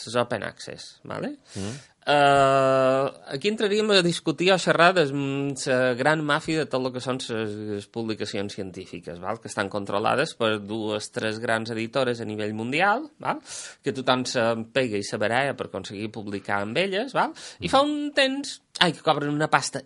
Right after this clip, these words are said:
Speaker 1: immensa per poder accedir a les seves bases de dades, per poder fer consulta i, per tant, poder fer més recerca.
Speaker 2: Mhm.
Speaker 1: Tot sigui dit, val? Eh, i que de,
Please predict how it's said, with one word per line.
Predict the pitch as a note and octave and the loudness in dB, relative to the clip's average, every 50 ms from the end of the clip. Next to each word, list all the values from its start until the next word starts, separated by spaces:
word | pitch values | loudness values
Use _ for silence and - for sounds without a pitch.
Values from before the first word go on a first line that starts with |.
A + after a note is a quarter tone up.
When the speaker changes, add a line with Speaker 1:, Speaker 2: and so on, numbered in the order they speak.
| _ | _
Speaker 1:
immensa | - G3 G3+ G3+ F#3+ F#3+ F#3+ G3 G3 F#3+ F#3+ F#3 E3+ - D3 A2+ G2 - | -6 -4 -2 -2 -2 0 2 2 2 4 2 0 0 2 2 2 2 0
per | - - B2 A2+ | -4 -10 -8 -6
poder | - B2 C3 B2+ | -4 -2 -2 -2
accedir | B2 B2 - C#3 C3 C3 G#2+ G#2 | -2 -4 -6 -8 -6 -4 -4 -6
a | A2+ - | -6 -8
les | G#2 G2+ | -10 -8
seves | - B2 A2+ A#2 A#2 | -6 -6 -6 -4 -2
bases | A#2+ A#2+ A#2 A#2 A#2+ A#2 | -2 -4 -4 -4 -6 -4
de | A#2+ B2 | -2 0
dades, | A#2+ A#2 A2 G#2 G#2 G2+ - | 2 2 0 0 -2 -4 -8
per | - G2+ G2 | -10 -14 -8
poder | - A2 A2 G#2+ A2 | -4 -2 -2 0 -2
fer | - G#2 - | -2 -4 -4
consulta | - A2 G#2+ A2 - C#3+ C#3 A2+ F#2+ | -4 -4 -6 -6 -6 -8 -6 -6 -6
i, | F#2+ | -8
per | - G#2+ G#2 | -8 -8 -8
tant, | A2 G#2+ A2 | -6 -6 -6
poder | G2 G#2 G2 G#2 - | -4 -4 -4 -4 -4
fer | - - G2 | -6 -6 -6
més | G2 G2 F2+ F2+ | -6 -8 -10 -10
recerca. | - F2+ - - - - - - - C#3 - - _ _ _ | -14 -14 -14 -12 -12 -14 -12 -12 -14 -14 -14 -16 _ _ _
Speaker 2:
Mhm. | - F#2+ E2+ E2 D#2+ F2 G2 B2+ C3+ - _ _ - - - _ _ _ | -6 -6 -6 -6 -8 -12 -14 -14 -16 -20 _ _ -20 -20 -20 _ _ _
Speaker 1:
Tot | - - - | -18 -18 -16
sigui | - - F2+ F2+ F2+ | -16 -14 -14 -12 -12
dit, | G2+ B2+ D#3+ G3+ - _ _ _ | -12 -12 -12 -14 -18 _ _ _
val? | - - - G3+ C4+ C4+ _ - - - - - - - - - _ _ _ _ - C3+ | -18 -16 -16 -16 -18 -20 _ -20 -20 -20 -20 -20 -20 -20 -20 -20 _ _ _ _ 2 4
Eh, | C3+ B2 A2+ G#2+ G#2+ G2+ G2 G2+ G2 G2 G2 - - - | 4 6 6 4 4 2 0 0 -4 -6 -8 -12 -8 -6
i | G3+ G#3+ | -6 -2
que | - C4 B3 | 2 2 2
de, | B3 B3+ | 4 4